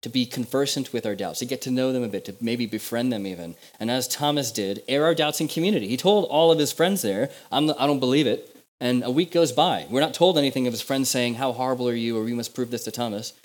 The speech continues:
A week goes by of, of Thomas living in that doubt with, along with his community.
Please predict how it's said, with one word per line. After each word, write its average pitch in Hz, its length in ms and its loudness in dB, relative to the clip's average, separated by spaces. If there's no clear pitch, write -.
A 117 60 -2
week 214 160 0
goes 175 220 0
by 160 240 0
of, 92 380 -8
of 113 300 -10
Thomas 127 360 -2
living 127 200 0
in 120 60 0
that 127 140 -2
doubt 127 260 -4
with, 123 240 -6
along 127 280 -2
with 127 80 -6
his 131 140 -6
community. 131 580 -6